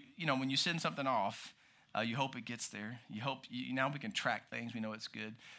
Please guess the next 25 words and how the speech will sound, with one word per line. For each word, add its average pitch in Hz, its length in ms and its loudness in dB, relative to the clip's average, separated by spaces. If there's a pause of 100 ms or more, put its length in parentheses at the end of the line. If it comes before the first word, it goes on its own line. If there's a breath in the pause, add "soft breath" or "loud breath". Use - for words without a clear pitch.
(100)
The - 80 -18
cool 247 160 -2
thing 147 220 2
is 120 500 2
about 117 460 6 (160)
walking 156 360 0
with 147 100 -8
Christ, 143 600 0 (560 loud breath)
having 143 280 6
a 135 40 -2
relationship 139 480 0
with 117 80 -4
our 117 100 4
Father, 113 460 4
you 117 180 0
and 170 100 4
I 131 180 4
can - 180 -6 (100)
always 127 300 2
know, 110 320 -4
you 76 80 -10
can 127 200 -6
always 135 300 2
be 127 160 -2
assured 110 480 0